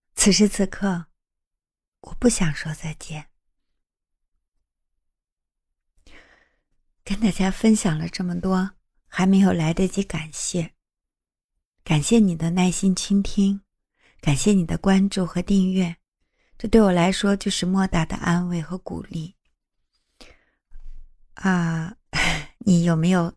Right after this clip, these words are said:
自己和宠物的故事要讲给我听呢？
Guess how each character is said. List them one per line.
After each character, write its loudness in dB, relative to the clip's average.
自 -2
己 -8
和 -2
宠 0
物 -2
的 0
故 0
事 -2
要 -2
讲 -4
给 -4
我 -2
听 -10
呢？ -10